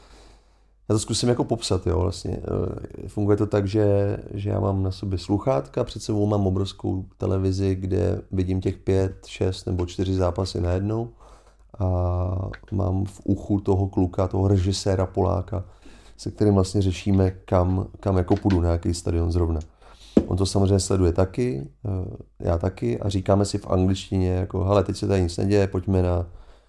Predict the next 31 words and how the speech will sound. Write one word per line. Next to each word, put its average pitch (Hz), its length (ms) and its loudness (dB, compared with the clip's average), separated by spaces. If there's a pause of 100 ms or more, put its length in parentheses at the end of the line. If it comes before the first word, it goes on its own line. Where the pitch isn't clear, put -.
(140)
pojďme 95 360 2
na, 90 360 6
na 90 320 2
London 92 320 4
Stadium, 92 520 4
protože 92 360 0
Bowen 90 340 4
si 92 120 -4
staví 90 280 0
míč 85 280 0
prostě 90 340 -6
a - 20 -2
bude, 87 320 -2 (120)
bude 90 220 -2
kopat 92 300 -4
standardní 90 440 -2
situaci." 87 480 -8
Takže, 85 300 -4
eh, - 1600 0
v 87 40 2
začátku 104 480 6
pro 104 140 4
mě 104 100 4
bylo 101 180 6
jako 101 180 0
těžký 107 320 -6
si 107 160 -6
zvyknout 101 300 0
na 98 60 2
to, 101 140 -2
že 95 200 2